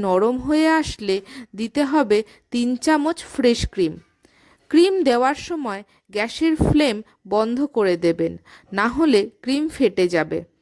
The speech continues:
এবার ভালো করে মেশাতে হবে। ক্রিম মেশানো হয়ে গেলে গ্যাস জেলে দিতে হবে দুই কাপ দুধ। দুধ আগে থেকে ফুটিয়ে ঘন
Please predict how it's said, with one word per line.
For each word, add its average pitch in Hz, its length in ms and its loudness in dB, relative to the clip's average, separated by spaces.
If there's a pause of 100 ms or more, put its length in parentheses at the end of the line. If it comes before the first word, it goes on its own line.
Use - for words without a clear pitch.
(400)
এবার 240 280 2 (100)
ভালো 202 380 0
করে 285 280 -2
মেশাতে 214 520 -2
হবে। 170 300 -4 (640)
ক্রিম 330 300 4 (140)
মেশানো 254 600 0
হয়ে 247 380 4
গেলে 262 340 -2 (360)
গ্যাস 233 380 0 (160)
জেলে 208 360 0 (320)
দিতে 226 280 -2
হবে 240 340 2 (300)
দুই 202 220 -2
কাপ 294 260 -2 (140)
দুধ। 170 260 2 (480)
দুধ 330 220 6 (140)
আগে 233 300 -2
থেকে 330 360 -4
ফুটিয়ে 262 540 -2 (280)
ঘন 214 300 -2